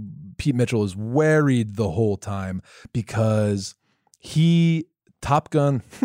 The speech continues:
<laughs> just call, just call Maverick Top Gun. Top Gun threw away Miles Teller's application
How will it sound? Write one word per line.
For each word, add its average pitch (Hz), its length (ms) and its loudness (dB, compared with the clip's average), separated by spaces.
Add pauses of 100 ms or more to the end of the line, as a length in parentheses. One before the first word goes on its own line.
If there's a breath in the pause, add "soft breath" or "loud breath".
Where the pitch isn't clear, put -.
(100)
<laughs> - 340 -2
just - 240 -8
call, - 260 -8 (440 loud breath)
just - 180 0
call 160 140 4
Maverick 135 300 2
Top 95 200 -4
Gun. 143 160 -2 (400 loud breath)
Top - 380 -2
Gun 117 280 2
threw 208 1120 4 (280)
away 120 600 4
Miles 117 400 0
Teller's 113 760 0 (160)
application 113 1040 -2